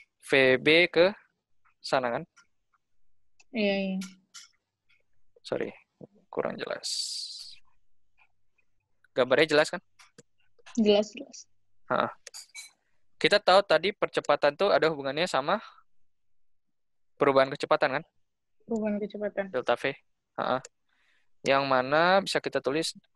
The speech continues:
Speaker 1: V B min V A kan?
Speaker 2: Mm-mm.
Speaker 1: Nah,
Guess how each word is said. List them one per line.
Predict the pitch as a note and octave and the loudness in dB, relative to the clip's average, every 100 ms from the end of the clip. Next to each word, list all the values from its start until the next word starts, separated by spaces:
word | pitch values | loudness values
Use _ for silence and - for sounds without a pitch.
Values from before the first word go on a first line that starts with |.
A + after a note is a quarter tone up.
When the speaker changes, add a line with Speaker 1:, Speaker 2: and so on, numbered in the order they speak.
| _ | _
Speaker 1:
V | - C#3 C3+ | -2 0 2
B | C#3 C#3+ E3+ G3+ - - _ _ _ - | 0 2 4 2 -6 -18 _ _ _ -6
min | C#3+ | -4
V | E3 C#3+ | 0 2
A | C3 A#2+ | 4 2
kan? | D3 - _ _ _ _ _ _ _ - _ _ _ _ | -2 -8 _ _ _ _ _ _ _ -20 _ _ _ _
Speaker 2:
Mm-mm. | A3+ A3 A3 G#3 - _ _ _ _ _ _ _ _ _ _ _ _ _ _ _ _ _ - _ _ - | -4 0 2 0 -2 _ _ _ _ _ _ _ _ _ _ _ _ _ _ _ _ _ -20 _ _ 0
Speaker 1:
Nah, | C3 A#2+ | 0 0